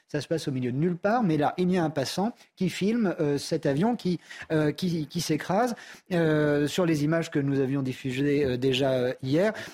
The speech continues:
c'est l'équivalent d'un trombone, hein, qui tombe, mais c'est plutôt bien cadré même, hein, et on, on peut bien, on peut bien voir les choses. L'agence Interfax ensuite publie d'autres images où on voit là, de toute évidence, et,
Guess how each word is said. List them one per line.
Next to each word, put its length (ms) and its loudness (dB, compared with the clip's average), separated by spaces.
c'est 140 -2
l'équivalent 380 0
d'un 120 -2
trombone, 420 2
hein, 140 2
qui 140 -4
tombe, 200 2
mais 80 2
c'est 240 -2
plutôt 220 0
bien 220 0
cadré 340 0
même, 260 0
hein, 140 -2
et 140 2
on, 140 0
on 100 0
peut 120 -2
bien, 380 0
on 80 0
peut 120 0
bien 180 2
voir 160 4
les 100 2
choses. 300 0
L'agence 380 2
Interfax 720 -2
ensuite 380 -2
publie 260 -4
d'autres 460 -2
images 280 -2
où 60 -4
on 80 -4
voit 180 -2
là, 140 -2
de 80 -6
toute 220 -8
évidence, 480 -2
et, 40 0